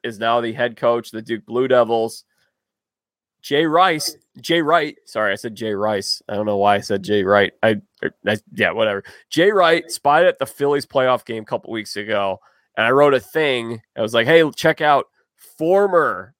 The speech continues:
Villanova head coach Jay Wright." Really quietly just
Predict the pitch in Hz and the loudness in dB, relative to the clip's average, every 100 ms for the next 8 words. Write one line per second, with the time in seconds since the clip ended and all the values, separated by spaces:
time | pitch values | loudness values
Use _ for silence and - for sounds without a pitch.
0 | _ - 143 131 131 123 123 117 113 107 | _ -8 -2 2 2 2 -2 -2 -4 -2
1 | 110 101 - - 92 87 - - _ _ | -4 -6 -4 -4 -4 -10 -16 -18 _ _
2 | - 110 98 101 85 - _ _ _ 135 | -6 -4 -2 -4 -6 -10 _ _ _ 2
3 | 170 151 170 - 127 139 156 151 120 135 | 4 4 0 -6 2 2 4 0 0 -2
4 | 117 127 - | 0 -6 -6